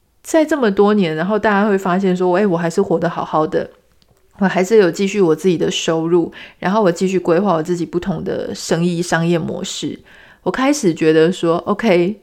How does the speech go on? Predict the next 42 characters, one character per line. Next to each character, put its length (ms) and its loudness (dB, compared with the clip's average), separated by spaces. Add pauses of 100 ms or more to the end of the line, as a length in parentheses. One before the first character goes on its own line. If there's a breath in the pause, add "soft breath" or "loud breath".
(120)
这 140 0
是 120 0
一 40 0
个 100 -4
好 140 -6
的 120 -6
时 160 -8
间 260 -10
点， 200 -12 (180)
可 60 -6
以 60 -2
跟 120 -2
大 160 -4
家 60 -4
分 300 -6
享， 280 -10
而 80 -6
且 140 0
我 160 4
确 300 2
定 320 -4 (160)
我 120 -2
有 220 0
一 80 -2
些 420 -2 (460 loud breath)
真 300 2
正 340 0 (160)
可 300 -2
以 280 -8 (300)
很 180 -4
有 140 2
实 220 -4
用 200 2
性 220 -4
也 80 -4
很 140 -4
有 100 -8
价 220 -6
值 140 -10
的 40 -6
东 240 -12
西， 340 -14